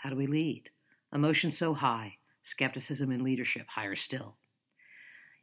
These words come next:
You know, I could have gone and found a first-rate mediator to come and talk with us today, but I chose a different path. As a certified mediator myself, I guess I could have offered my own two cents, but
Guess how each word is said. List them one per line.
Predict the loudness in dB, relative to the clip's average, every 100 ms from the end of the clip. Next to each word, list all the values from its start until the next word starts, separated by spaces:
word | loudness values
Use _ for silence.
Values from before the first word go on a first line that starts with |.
| _
You | 6
know, |
I | 8
could | 8 4
have | 4
gone | 4 4
and | 4 4
found | 4 4
a | 2
first-rate | -2 0 2 2 2
mediator | 2 4 4 2 -2
to | -8
come | -8 -6
and | -6
talk | -6 -6
with | -6
us | -8
today, | -6 -4 -2
but | 0
I |
chose | 0 2 4
a | 4
different | 0 -2 -4
path. | 2 2 2 -2 -14 _ _ -20 -18 -18 -20 -8 -2
As | 0
a |
certified | 2 4 6 6 6 4
mediator | 4 2 2 0
myself, | -2 -2 -2 -2
I | -2
guess | 0 0
I | 0
could | 0
have | -2
offered | -2 -4 -6
my | -4 0
own | 0
two | 0 -2
cents, | -4 -6 -8
but | -2 -2